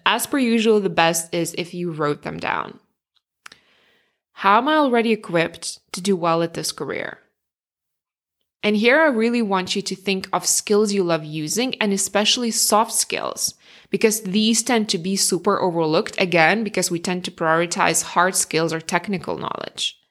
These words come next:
But I want you to think about soft skills, such as nonverbal communication, um, empathy, storytelling, friendliness. These are soft transferable skills. Okay?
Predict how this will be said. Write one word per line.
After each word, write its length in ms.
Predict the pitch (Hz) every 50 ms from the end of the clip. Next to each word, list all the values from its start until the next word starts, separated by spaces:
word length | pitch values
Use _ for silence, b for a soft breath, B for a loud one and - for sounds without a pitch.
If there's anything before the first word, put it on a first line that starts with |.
| b b b b b b b b b
But 140 | b 202 208
I 20 |
want 220 | 208 214 226 247 -
you 60 | 262
to 120 | - 233
think 240 | 214 - 226 214 214
about 260 | 214 180 175 170 170
soft 320 | - - - 208 226 226 -
skills, 540 | - - - 139 87 78 - - - - - b b b b
such 400 | - - - 196 185 185 - -
as 380 | 202 180 170 170 170 - - - - -
nonverbal 640 | 180 180 180 180 170 185 180 185 180 180 185 180
communication, 1120 | - 196 190 185 185 185 185 185 180 180 185 202 220 214 - - - - - - - - - -
um, 500 | - 170 165 156 156 151 151 147 147 - - _ _ -
empathy, 800 | 175 180 214 208 233 214 - - 175 170 151 143 139 135 - b b b b b b b b b
storytelling, 920 | b - - - - 180 180 214 262 269 254 - 220 190 165 156 151 147 147
friendliness. 1040 | - - - 196 226 254 269 262 240 196 156 64 - - - - - - - - _ _ _ _ _ _ _ _ _ _ _ _ _ _ _ _ _ _ _ _ -
These 220 | - 196 233 226 262
are 240 | 285 285 254 - - - - _
soft 560 | - - - - - 202 196 214 208 - -
transferable 640 | - - 208 190 180 185 185 - - 185 170 165 165
skills. 640 | - - - - - 50 - - - - - - - _ _ _ _ _ _ _ _ _ _ _ _ _ - 175
Okay? 420 | 160 185 185 180 185 202 247 285